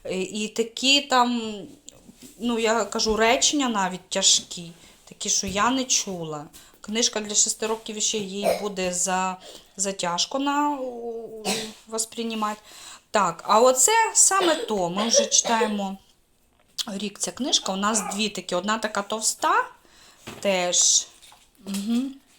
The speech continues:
Тут і загадочки, і розумні казки. Бачите?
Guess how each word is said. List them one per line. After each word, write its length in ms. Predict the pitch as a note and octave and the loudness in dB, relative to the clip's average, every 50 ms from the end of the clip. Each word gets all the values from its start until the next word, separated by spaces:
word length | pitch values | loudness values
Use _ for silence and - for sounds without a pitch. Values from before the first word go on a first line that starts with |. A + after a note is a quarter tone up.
| _ _ _ _ | _ _ _ _
Тут 180 | - G#3 - A#3 | -12 -8 -6 -4
і 40 | |
загадочки, 1080 | A3 A3+ C4 B3+ A3 G3+ G#3+ A3 G#3+ G3+ G3 G3 G3+ - - - - - - G3 F#3+ - - - - - - - - - _ | -2 0 0 0 2 2 4 4 4 2 0 2 4 4 4 4 2 -2 -6 -6 -6 -4 -6 -6 -6 -6 -12 -20 -20 -18 _
і 100 | - G#3+ | -8 -4
розумні 520 | G#3 A3 A3+ A3+ A#3 C4 B3+ B3+ B3 A#3+ A#3+ | -4 -2 -2 0 0 0 0 0 0 -2 -2
казки. 760 | - A#3+ A#3 - - - - - - G#3 G#3 G3+ G3+ G3 G3 - - - - - - - - | -2 0 2 2 2 2 -2 -4 -4 -4 -2 -2 -2 -4 -6 -8 -10 -10 -14 -14 -16 -14 -16
Бачите? 720 | - G3 A3+ A3 A#3+ A#3 - - - - - - F3+ E3+ | -4 -2 -2 -2 0 0 0 0 0 -2 -6 -6 -8 -8